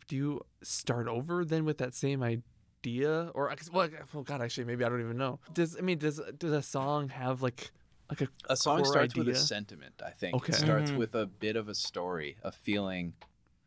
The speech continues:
Speaker 2: a feeling that revolves around a story or vice versa.
Speaker 1: So if that, if that isn't being conveyed properly, will you go
Speaker 2: S-,
Speaker 1: back and try
Speaker 2: dude,
Speaker 1: again, or?
Speaker 2: sometimes you have to say that moment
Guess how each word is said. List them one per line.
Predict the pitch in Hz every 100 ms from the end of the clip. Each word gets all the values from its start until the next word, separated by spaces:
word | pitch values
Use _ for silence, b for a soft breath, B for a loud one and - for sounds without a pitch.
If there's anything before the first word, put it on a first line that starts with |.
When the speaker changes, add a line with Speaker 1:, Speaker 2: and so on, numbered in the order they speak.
| _ _ -
Speaker 2:
a |
feeling | - 143 139
that | 123
revolves | 101 104 101 101
around | 95
a | 90
story | - 90 82
or | 73
vice | 71 67 -
versa. | - 62 - - -
Speaker 1:
So | - 147 B B -
if | 139 -
that, | 120 - - _ _ _ _ - _ -
if | 143
that | 151
isn't | 156 147 143 -
being | 135 123
conveyed | 123 117 123 123
properly, | - 110 113 113 117 120
will | 120
you | 120 123 -
go | -
Speaker 2:
S-, | 127
Speaker 1:
back | 120 123
and | 120
try | - 113 107
Speaker 2:
dude, | 113
Speaker 1:
again, | 117 165
or? |
Speaker 2:
sometimes | 214 120 127 139 135
you | 127
have | 120 120
to | 120
say | - 113 107 101
that | 101 92
moment | 95 98 98 92 - -